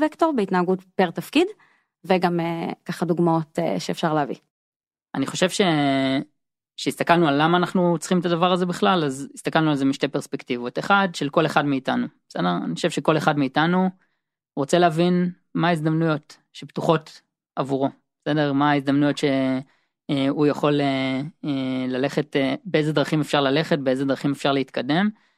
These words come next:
Speaker 2: אה, ובאיזה דרכים אפשר להתפתח. אז זה פעם ראשונה. והצד השני של זה, אני חושב שרצינו לשדר את הציפיות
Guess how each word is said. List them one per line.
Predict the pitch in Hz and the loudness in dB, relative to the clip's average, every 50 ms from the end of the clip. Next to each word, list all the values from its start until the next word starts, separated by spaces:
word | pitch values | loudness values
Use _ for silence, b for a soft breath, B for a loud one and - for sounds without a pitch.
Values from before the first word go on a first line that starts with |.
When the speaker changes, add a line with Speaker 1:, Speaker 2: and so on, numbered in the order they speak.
| b _ _ | b _ _
Speaker 2:
אה, | 147 135 131 | -4 -4 -4
ובאיזה | 123 127 127 135 135 135 143 | -4 -2 0 0 2 2 0
דרכים | 135 139 139 - - 151 135 | 0 0 -2 -2 0 -2 -2
אפשר | 131 - - 143 | -2 0 -2 -2
להתפתח. | 131 135 127 - - - - - 123 143 - - - - - | -2 -2 -4 -8 -12 -8 -4 -2 0 0 -2 -4 -10 -16 -12
אז | 151 135 | -10 -6
זה | 139 151 151 147 143 - _ | -2 0 0 0 -2 -2 _
פעם | - 156 143 143 | 2 2 2 2
ראשונה. | 135 123 - - 127 120 120 131 185 - _ _ _ _ _ _ _ _ _ _ _ _ - | -2 -4 -6 -8 -8 -6 -6 -6 -6 -8 _ _ _ _ _ _ _ _ _ _ _ _ -8
והצד | 143 131 131 131 131 131 127 127 127 127 123 123 - - 175 185 | -4 -2 0 2 2 2 2 2 0 0 -2 -2 0 0 0 2
השני | 208 208 - 262 285 339 | 2 0 0 0 0 0
של | 339 - 240 | 0 0 0
זה, | 190 180 170 | 2 2 2
אני | 160 156 | 2 0
חושב | 147 - 170 - 170 165 | -2 -2 0 0 0 0
שרצינו | 151 - 165 147 135 131 - - 175 180 202 202 202 - - _ _ _ _ _ _ _ _ _ _ _ _ _ _ _ _ _ _ - | 0 -2 -2 -2 -2 -2 0 2 4 4 4 4 2 0 -4 _ _ _ _ _ _ _ _ _ _ _ _ _ _ _ _ _ _ -6
לשדר | 151 131 - 143 131 143 | -4 -2 -2 0 0 0
את | 139 - | 0 -2
הציפיות | 143 - - - - 143 143 143 143 - - - - | -6 -10 -8 -4 0 2 2 2 0 -4 -10 -20 -20